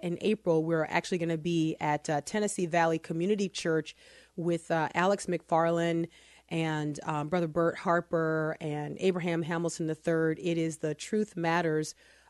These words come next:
uh, conference, a Truth for a New Generation conference under Alex McFarland's leadership. And the theme of that conference is, uh, Truth Matters, which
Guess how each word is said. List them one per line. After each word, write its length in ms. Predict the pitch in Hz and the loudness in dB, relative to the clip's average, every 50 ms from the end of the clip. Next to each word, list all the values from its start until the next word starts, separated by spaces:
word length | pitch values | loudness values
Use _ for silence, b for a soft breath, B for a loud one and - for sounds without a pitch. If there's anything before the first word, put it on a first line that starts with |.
| b | b
uh, 160 | - 156 143 143 | -6 -4 -4 -4
conference, 680 | - - - 180 175 170 - - 165 156 151 - - | -6 -4 -2 -2 -2 -2 -4 -4 -6 -4 -4 -6 -4
a 140 | 143 135 135 | -4 -4 -4
Truth 320 | - - - 226 220 - | -6 -4 -2 -2 -2 0
for 120 | - 170 | -2 -2
a 40 | 160 | -2
New 140 | 170 170 170 | 0 0 -2
Generation 500 | 160 170 160 160 160 160 165 - 165 160 | -2 -2 -2 0 0 0 0 -2 -4 -8
conference 560 | - - 156 151 151 - 160 156 151 151 - B B B B B B B B | -6 -4 -6 -6 -4 -4 -4 -4 -4 -4 -8 B B B B B B B B
under 220 | 170 165 165 160 | -4 -2 -2 -2
Alex 360 | - 156 156 165 170 160 - | 0 0 0 0 -2 -4 -4
McFarland's 640 | - 165 151 - - 180 156 156 160 160 156 151 - | -4 -6 -6 -4 -2 0 0 0 0 -2 -4 -4 -2
leadership. 560 | 156 165 170 170 170 - - - 151 151 143 - _ _ _ _ _ _ _ _ _ _ - - - | -2 -2 0 0 -2 -2 0 0 0 0 -2 -6 _ _ _ _ _ _ _ _ _ _ -14 -6 -2
And 120 | 180 165 | 0 0
the 40 | 160 | 0
theme 240 | - - 180 185 185 | 0 2 2 2 2
of 100 | 170 156 | 2 2
that 180 | 165 151 - | 2 0 0
conference 600 | - - 170 165 - - 165 156 156 156 - - - | -2 -4 -4 -4 -2 -2 -4 -2 -2 -4 -6 -10 -8
is, 480 | - 165 160 160 156 151 151 - - - - | -4 -2 0 0 0 0 -2 -6 -10 -8 -8
uh, 140 | 151 143 151 | -6 -6 -6
Truth 260 | - - 208 190 - - | -4 -2 0 0 0 0
Matters, 420 | 175 170 165 165 165 165 160 - | 0 0 2 2 2 0 -2 0
which 260 | 170 165 156 - - | 0 0 0 -2 -4